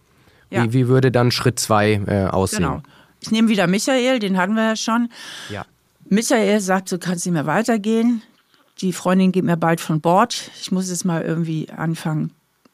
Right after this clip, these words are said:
Speaker 1: mich da zu verändern." Dann fragt er sich, "Sag mal, was fühle ich eigentlich?" "Ja, ich fühle, ich bin nicht wichtig, ich genüge nicht." "Woher habe ich das eigentlich?"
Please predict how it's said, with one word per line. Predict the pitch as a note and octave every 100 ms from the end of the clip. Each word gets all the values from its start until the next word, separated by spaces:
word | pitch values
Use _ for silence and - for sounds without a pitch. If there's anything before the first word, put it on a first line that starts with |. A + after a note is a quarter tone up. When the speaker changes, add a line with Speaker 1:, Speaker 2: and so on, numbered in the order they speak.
| -
Speaker 1:
mich | E3
da | - D3
zu | -
verändern." | D#3+ D3+ - C#3+ C3 C#3
Dann | D#3
fragt | E3+ - G3+ -
er | G#3+
sich, | F#3+ F#3+
"Sag | F#3
mal, | F3+ E3+
was | F3+ E3
fühle | - A3 A3+
ich | -
eigentlich?" | F3+ F#3
"Ja, | F#3
ich | D#3+ -
fühle, | - G#3 G#3 F#3
ich | F3
bin | - E3+
nicht | D#3 -
wichtig, | F#3+ - F#3 F3+ - _ _ - _ -
ich | -
genüge | F3+ E3+ D#3+ D3+
nicht." | D3 D#3 - - - - - - - - _ _ _ _
"Woher | G#3+ G#3 G#3+
habe | F3
ich | -
das | F3+ -
eigentlich?" | - B2 - -